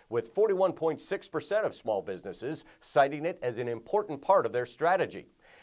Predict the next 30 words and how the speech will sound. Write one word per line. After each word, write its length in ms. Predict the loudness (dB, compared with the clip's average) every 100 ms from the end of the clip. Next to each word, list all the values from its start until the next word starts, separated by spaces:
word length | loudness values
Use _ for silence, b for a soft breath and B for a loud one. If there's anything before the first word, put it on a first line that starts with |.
| b
The 140 | 2 2
ability 560 | 6 6 8 6 2
to 260 | 2 0 2
analyze 480 | 2 4 4 4 2
results 480 | 0 6 6 6
is 140 | 0 -2
important 440 | -2 -2 -2 -2
to 100 | -8
thirty-eight 460 | 0 0 2 -2 0
point 220 | -2 -2
three 240 | -2 -4 -2
percent 360 | -4 -2 -2
of 80 | 0
S 200 | -4 -4
M 160 | -6 -6
Bs. 500 | -8 -6 -6 -8 -14 B B 4
Access 460 | 4 6 0 0
to 120 | -2
digital 440 | -2 -2 0 0 2
metrics 540 | 4 2 0 -4 -4
is 160 | -8 -6
easier 560 | -8 -8 -6 -2 0
and 100 | 0
less 240 | 2 0 0
expensive 560 | -8 0 0 0 -2
than 120 | -2 -2
it 80 |
used 280 | -4 -6 -6
to 80 | -6
be, 320 | -4 0 0